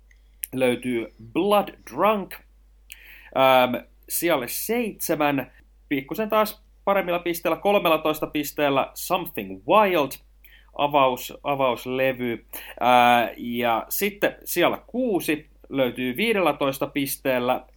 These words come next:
Halo of Blood. Ja sitten onkin kohtuullisen tiukkaa, nimittäin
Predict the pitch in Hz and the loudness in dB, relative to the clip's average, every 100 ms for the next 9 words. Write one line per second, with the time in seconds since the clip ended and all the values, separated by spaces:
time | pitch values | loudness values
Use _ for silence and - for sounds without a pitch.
0 | - 156 185 151 120 92 101 - 131 202 | -10 -2 0 0 0 -4 -8 -8 -2 2
1 | 233 156 - _ _ _ - - - _ | 2 -2 -12 _ _ _ -20 -20 -20 _
2 | _ 123 127 123 - _ _ - - 240 | _ 0 2 2 0 _ _ -10 -6 -4
3 | - 160 139 143 196 202 113 107 - 254 | 0 0 -2 -2 -2 -2 -4 -8 -6 -6
4 | - - 170 160 151 - 143 139 143 139 | -6 -4 2 2 2 -4 -6 -4 0 0
5 | 135 | 0